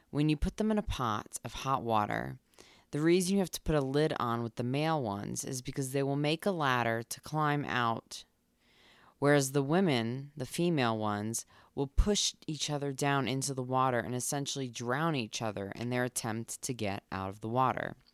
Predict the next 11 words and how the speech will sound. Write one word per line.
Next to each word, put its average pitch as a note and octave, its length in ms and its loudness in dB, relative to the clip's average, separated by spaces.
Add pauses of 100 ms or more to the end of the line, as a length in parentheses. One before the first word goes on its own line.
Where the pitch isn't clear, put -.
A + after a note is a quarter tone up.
(440)
Wolves D#3 380 6
do D#3 160 0
something C#3 360 0
somewhat B2+ 360 0
similar, C3 580 0 (400)
where C3 580 4
when C3 220 0
they B2+ 100 2
fight - 300 -2
for - 160 -2
alpha, F#3 560 2